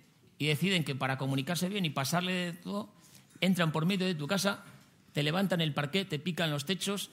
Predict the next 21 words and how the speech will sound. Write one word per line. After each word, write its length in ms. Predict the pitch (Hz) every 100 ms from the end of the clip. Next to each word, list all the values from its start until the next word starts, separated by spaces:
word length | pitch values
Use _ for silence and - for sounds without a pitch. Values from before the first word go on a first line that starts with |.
| -
te 120 | - 143
ponen 300 | 196 175 156
cinco 360 | 196 214 170 156
postes 380 | 196 - 143
eléctricos 540 | 143 185 - 143 135 135
delante 300 | 151 202 180
de 80 | 208
tu 140 | 160
casa 400 | 196 208 220 247 -
y 80 |
vas 200 | 151 175
a 100 | 190
convivir 340 | 185 175 175 160
con 160 | 165
ellos 200 | 170 160
todos 160 | - 165
los 120 | 147
días 320 | 170 208 220 - - - _ _ -
y 100 | 139
tú, 260 | 151 214 220 -
sin 480 | - 139 127 131